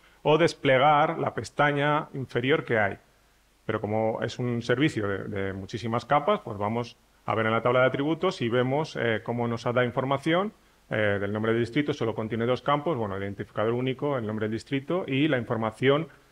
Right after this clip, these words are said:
eh, de, eh, los titulados en estudios superiores no universitarios. Eh, esta tabla de atributos, eh, por saltar ahora a la tabla de atributos, lo que tiene es, son distintas tablas, que son todas las que hay, tanto en los mapas base como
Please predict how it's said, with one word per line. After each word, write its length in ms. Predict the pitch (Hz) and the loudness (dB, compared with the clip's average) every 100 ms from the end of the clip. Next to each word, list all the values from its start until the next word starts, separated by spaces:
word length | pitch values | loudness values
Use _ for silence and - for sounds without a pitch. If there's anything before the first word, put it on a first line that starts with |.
| _ - | _ -2
eh, 400 | 123 117 117 113 | 2 4 4 2
de, 260 | 135 151 | 4 4
eh, 680 | 170 - 117 107 101 101 95 | 4 0 -2 0 0 -2 -4
los 320 | 95 101 98 - | -6 -8 -10 -10
titulados 520 | 101 107 110 131 135 | -6 0 4 4 2
en 80 | 113 | -4
estudios 280 | - 120 | -2 -2
superiores 380 | 117 120 131 143 | -2 0 2 2
no 80 | 135 | 2
universitarios. 720 | 123 101 - 101 104 95 - _ - - - - - | 0 -2 -4 0 0 0 -8 _ -20 -20 -20 -14 0
Eh, 360 | 131 131 131 135 | 4 6 6 4
esta 220 | 127 151 | 2 2
tabla 160 | 156 165 | 6 6
de 60 | |
atributos, 600 | 160 165 196 208 131 113 123 | 4 4 2 2 0 0 0
eh, 140 | 117 | 0
por 180 | 120 113 | -2 -2
saltar 380 | 117 107 139 139 | -2 2 4 6
ahora 320 | 135 135 131 | 4 4 2
a 40 | |
la 100 | 131 | 2
tabla 160 | 135 135 | 2 2
de 40 | |
atributos, 380 | 135 147 165 185 | 2 0 0 2
lo 120 | 127 | 2
que 100 | 113 | 0
tiene 380 | 107 139 120 131 | 2 2 4 2
es, 160 | 123 - | 0 -6
son 420 | - 135 120 110 | -2 0 0 -4
distintas 460 | 113 - 123 139 - | -10 -4 2 2 4
tablas, 320 | 170 185 185 | 4 4 0
que 80 | 131 | -6
son 220 | 127 120 | -6 -4
todas 340 | - 165 143 | 2 4 4
las 160 | 131 123 | 2 0
que 140 | - | 2
hay, 160 | 151 135 | 2 2
tanto 220 | 117 110 | -2 -4
en 40 | |
los 80 | 107 | -2
mapas 300 | 120 127 127 | 0 0 2
base 240 | 156 151 120 | 2 0 -4
como 400 | 165 151 123 | -2 0 0